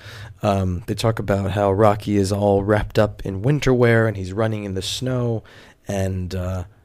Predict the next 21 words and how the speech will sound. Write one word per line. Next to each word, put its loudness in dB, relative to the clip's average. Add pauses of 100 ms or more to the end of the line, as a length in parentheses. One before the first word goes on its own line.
(140)
yeah, 4
but -2
then -2
he -4
gets -2
to 0
the -2
fight, 0
and -6
he -4
takes -2
off 2
his -4
clothes, 0
and -2
he's -4
got, -2
like, -6
the -2
perfect 0
tan. -4